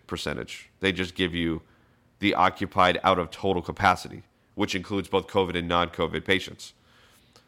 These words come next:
But numbers are important, man. They are very, very important. And right now, we're not getting that. You're seeing a sharp curve from the seven-day total case rate. You're seeing a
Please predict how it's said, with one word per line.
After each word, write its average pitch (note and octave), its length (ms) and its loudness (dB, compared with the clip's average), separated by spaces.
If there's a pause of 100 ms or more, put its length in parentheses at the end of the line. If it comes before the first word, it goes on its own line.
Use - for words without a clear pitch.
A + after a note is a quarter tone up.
(960)
But C3 140 6
numbers A#3+ 320 2
are B3 80 6
important, D#3 380 2
man. D#2+ 260 -2 (560)
They C3+ 180 4
are B2 100 6
very, C3 640 2 (140)
very G#2+ 520 4
important. E2+ 480 -2 (1500)
And G#2 180 2
right G#2+ 200 6
now, G#2 200 6
we're F#2 100 2
not E2 200 2
getting D#2+ 240 -2
that. - 240 -10 (840)
You're G#2+ 100 0
seeing C3 280 2
a F#2+ 60 2
sharp B2 460 2
curve A2+ 520 0 (380)
from G2+ 120 -2
the G2 80 2
seven-day G2 460 2
total F#2+ 280 0
case F2 300 -2
rate. E2 240 -2
You're F2+ 100 -8
seeing F2+ 220 -2
a E2+ 180 -4